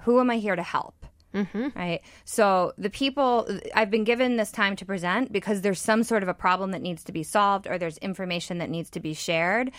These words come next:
Speaker 1: And when you can put yourself in that place of service and support,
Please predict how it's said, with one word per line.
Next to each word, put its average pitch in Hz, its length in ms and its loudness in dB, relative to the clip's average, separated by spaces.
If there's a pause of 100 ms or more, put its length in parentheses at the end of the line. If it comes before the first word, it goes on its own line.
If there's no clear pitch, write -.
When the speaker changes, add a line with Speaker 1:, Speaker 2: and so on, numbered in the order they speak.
(360)
Speaker 1:
And 185 520 0
when 214 200 2
you 226 80 2
can 277 140 2
put 269 140 0
yourself 208 340 0
in 196 80 -6
that 175 160 -2
place 170 320 -2
of 160 220 -4
service 196 800 -2
and 185 180 -2
support, 185 640 -2